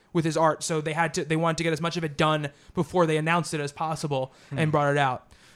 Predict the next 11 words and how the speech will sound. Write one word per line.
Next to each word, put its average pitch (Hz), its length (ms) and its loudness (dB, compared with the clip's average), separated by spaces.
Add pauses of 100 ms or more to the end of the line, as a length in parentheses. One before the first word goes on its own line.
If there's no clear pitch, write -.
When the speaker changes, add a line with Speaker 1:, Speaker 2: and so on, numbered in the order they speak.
Speaker 1:
So 160 540 4 (1160)
we'll 196 100 -2
have 220 120 0
to 190 80 -6
see, 165 480 -2
uh, 147 300 0
how 156 240 2
it 147 100 4
all 139 460 0 (140)
factors 139 460 -6
in 127 240 -8